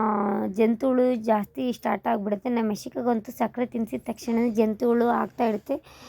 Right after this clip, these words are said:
ಬೇಡ ಅಂತ ಹೇಳ್ಬಿಟ್ಟು ನಾನು ಯಾವುದೂ ಕೊಟ್ಟಿಲ್ಲ. ಅವಳು ತಿಂದಿದ್ದಕ್ಕೆ ಏನಾರು, "ಅಮ್ಮ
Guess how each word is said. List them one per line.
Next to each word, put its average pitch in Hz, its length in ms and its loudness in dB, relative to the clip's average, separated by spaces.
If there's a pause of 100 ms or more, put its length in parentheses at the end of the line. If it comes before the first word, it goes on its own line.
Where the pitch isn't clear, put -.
(200)
ಬೇಡ 262 280 8
ಅಂತ 247 180 2
ಹೇಳ್ಬಿಟ್ಟು 233 360 -4
ನಾನು 226 240 -2
ಯಾವುದೂ 214 260 -2
ಕೊಟ್ಟಿಲ್ಲ. 240 380 -2 (520)
ಅವಳು 285 240 6
ತಿಂದಿದ್ದಕ್ಕೆ 294 580 2
ಏನಾರು, 285 300 4
"ಅಮ್ಮ 214 220 2